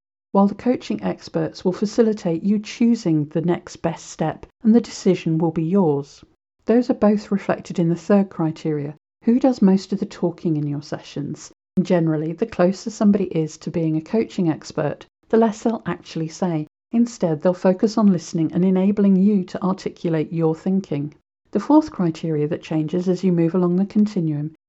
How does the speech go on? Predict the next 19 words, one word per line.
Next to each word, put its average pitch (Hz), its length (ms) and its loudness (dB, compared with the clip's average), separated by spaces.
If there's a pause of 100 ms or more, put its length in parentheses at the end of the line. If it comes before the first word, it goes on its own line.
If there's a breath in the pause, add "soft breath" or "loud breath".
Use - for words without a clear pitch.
(120)
is 226 120 -2
how 226 180 -2
prescriptive - 640 -4
the 202 100 0
process 226 540 -2
is. 151 320 -8 (320)
The 180 60 0
closer 165 420 -2
your 233 120 2
coach 175 360 -4
is 175 120 -4
to - 120 -6
the 165 100 -4
show 165 240 -2
and 170 120 0
tell 233 220 2
end 202 200 4
of 170 100 -4
coaching, 156 520 -6